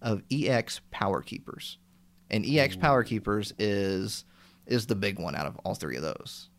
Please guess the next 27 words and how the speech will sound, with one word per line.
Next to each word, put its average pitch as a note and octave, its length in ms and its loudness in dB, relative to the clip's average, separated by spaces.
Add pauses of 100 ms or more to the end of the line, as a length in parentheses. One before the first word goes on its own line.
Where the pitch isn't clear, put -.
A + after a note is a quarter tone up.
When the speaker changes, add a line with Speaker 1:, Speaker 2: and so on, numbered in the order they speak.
(320)
Speaker 2:
That's, - 260 -6
Speaker 1:
Or A2 60 2
out G#2+ 140 2
Speaker 2:
uh, - 20 2
Speaker 1:
of, F#2 80 -2
Speaker 2:
you F2+ 80 -8
Speaker 1:
out G#2+ 80 4
Speaker 2:
did G#2 60 2
Speaker 1:
of G2+ 80 -4
those F2+ 80 -2
Speaker 2:
tell D#2+ 80 -4
Speaker 1:
packs. E2 180 -4
Speaker 2:
me D2 60 -8
about D2+ 140 -10
that, D2+ 260 -8
yes. - 180 -8
Speaker 1:
Yeah. A#2 160 2 (880)
Yeah, G2 220 0
'cause A2 220 -2
the - 140 -4
E C#3+ 100 6
X C3+ 120 2
Power B2+ 320 2
Keepers, A#2 600 -2
it's B2 100 -10
got - 160 -2
some, C#3 400 -4